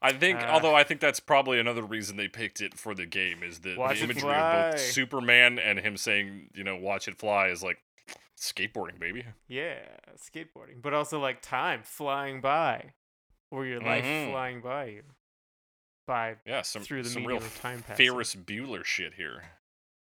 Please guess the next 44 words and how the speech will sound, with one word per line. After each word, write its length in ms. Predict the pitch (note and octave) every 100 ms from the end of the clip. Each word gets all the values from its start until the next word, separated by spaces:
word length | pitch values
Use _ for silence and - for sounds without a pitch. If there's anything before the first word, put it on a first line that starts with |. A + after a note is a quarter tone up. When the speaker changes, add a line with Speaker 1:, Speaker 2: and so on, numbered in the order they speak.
| _
Speaker 2:
Oh, 280 | D#3+ F#3+ D#3+
you 160 | C3 C3+
gotta 240 | E3 C#3+
stop 320 | - F3 D#3
and 80 | C#3
smell 260 | - D#3 C#3+
the 80 |
roses. 680 | C#3 F3+ E3 A2+ G#2+ G#2 - - _ _ _ _ _ _ _ _ _ _ _ _ _ _ -
Speaker 1:
So 320 | - D3+ C#3
with 160 | D3+
the 60 | D#3
first 340 | - G3+ A3
two 120 | - C#3
lines 300 | G#2+ G2 F2+
in 60 |
there, 140 | G2 F#2+
I 80 | F#2+
think 160 | C3
he's 340 | - C3 G2 -
kinda 240 | A2+ A2
suggesting 640 | - F2 - G2 - F2
that 220 | E2+ F2 - _ _ _ _
taking 340 | - A#2 G#2+ G2+
the, 180 | F#2+ F2
like, 140 | F2+
the 80 | G2+
quote-unquote 560 | - G#2+ G2 F2 G2+ F2+
adult 380 | E2 F#2 G2
approach 400 | G#2+ - F#2 E2+
of 60 | F2
trying 180 | - G2
to 60 | F#2
control 420 | F2+ - G2+ G#2
everything 480 | F2+ E2+ - E2+ E2
actually 460 | F2 F#2 - F#2
makes 280 | E2+ F2+ -
him 80 | F2
feel 220 | - F#2+
shittier. 600 | F2+ - G2 G2 B2+ D3+ _ _ _ _ _ -
Speaker 2:
Because 240 | D#3 E3
he 80 | B2
can't 320 | - D#3+ C3+
control 320 | - E3+ A#2 A2
everything. 440 | G#2+ G#2 G#2 D#3+